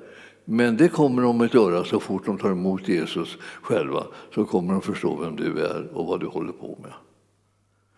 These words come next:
Så du behöver inte, liksom, be om ursäkt för dig själv. Du har, du har, du har hittat rätt frälsare, för hans namn är Jesus. Och har du honom så har du kommit rätt. Och du behöver inte anpassa dig efter världen och bli så,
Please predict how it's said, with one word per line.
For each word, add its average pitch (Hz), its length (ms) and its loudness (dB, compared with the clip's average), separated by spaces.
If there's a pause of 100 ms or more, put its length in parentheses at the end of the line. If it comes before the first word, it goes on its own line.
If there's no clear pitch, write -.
(300)
Så 107 80 2
du 110 120 2
behöver 143 520 8
inte, 123 180 2
liksom, 113 340 4
be 110 120 6
om 110 140 4
ursäkt 127 460 2
för 123 140 6
dig 107 80 2
själv. 80 340 0
Du 95 100 0
har, 98 160 4
du 101 100 2
har, 104 180 6
du 101 240 -2
har 104 100 4
hittat 104 460 0
rätt 117 320 0
frälsare, 113 760 2 (400)
för 113 160 4
hans 101 300 -2
namn 110 320 0
är 110 80 4
Jesus. - 680 -2 (220)
Och - 340 -8
har 104 200 4
du 110 60 2
honom 127 540 2
så 123 140 4
har 117 160 4
du 123 80 4
kommit 123 320 2
rätt. 143 440 2 (520)
Och - 260 -4
du 110 220 4
behöver 120 420 8
inte 127 220 4
anpassa 110 560 4
dig 104 120 6
efter 104 200 0
världen 92 460 0
och 92 160 -4
bli 98 240 0
så, - 320 -2